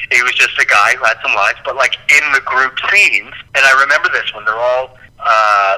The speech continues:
looking up and there's a Twister coming in and, like, he's just going for it. And he's, like, in it. And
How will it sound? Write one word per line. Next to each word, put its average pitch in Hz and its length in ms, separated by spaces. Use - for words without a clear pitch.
looking 147 300
up 139 160
and 120 80
there's 117 140
a 117 80
Twister 151 300
coming 139 340
in 131 100
and, 123 80
like, 123 160
he's 120 200
just - 200
going 151 360
for 98 200
it. - 80
And - 80
he's, 117 180
like, 120 280
in 160 180
it. 120 80
And 127 520